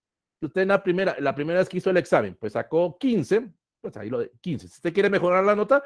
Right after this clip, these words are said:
pues vuelve a repetir el examen. Y ahí, pues, este es, em, en la, en la otra examen sacó, eh, cuarenta, eh, digamos, sacó veinticinco, pues veinticinco se va a quedar con la nota. El examen vale treinta y cinco. Si usted saca en treinta y cinco, ya no lo, ya no lo vuelvan a repetir, pues. Eh,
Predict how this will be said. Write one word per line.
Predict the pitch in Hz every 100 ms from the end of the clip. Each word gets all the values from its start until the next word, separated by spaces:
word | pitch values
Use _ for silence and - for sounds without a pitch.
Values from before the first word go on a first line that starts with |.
| -
pues | - 330
vuelve | 131 127
a | 127
repetir | 113 - 101 98
el | 127
examen. | - 247 117 - _ _ -
Y | 240
ahí, | 196 156 190
pues, | 190 156
este | 113 160
es, | 165
em, | 151 131 120 110 110 101
en | 113
la, | 117
en | 113 117
la | 117
otra | 139 170
examen | 160 180 147
sacó, | 113 120 151 160 165 _ _ -
eh, | -
cuarenta, | - 196 247 277 -
eh, | 139
digamos, | 147 175 190
sacó | 165 190 185
veinticinco, | 180 165 214 220 226 277
pues | 160
veinticinco | 113 143 120 160 160
se | 143
va | 123
a |
quedar | 127 113
con | 120
la | 104
nota. | 90 - _ _ _ _ _
El | -
examen | 233 - 233 220
vale | 117 -
treinta | 143 147 175
y |
cinco. | 196 269 147 - _ _ _
Si | 180
usted | 240
saca | 247 247
en | 247
treinta | 233 233
y | 233
cinco, | 277 254
ya | 139
no | 127
lo, | 127
ya | 143
no | 127
lo | 101
vuelvan | 113 107
a |
repetir, | 101 104 101 180
pues. | 95
Eh, | -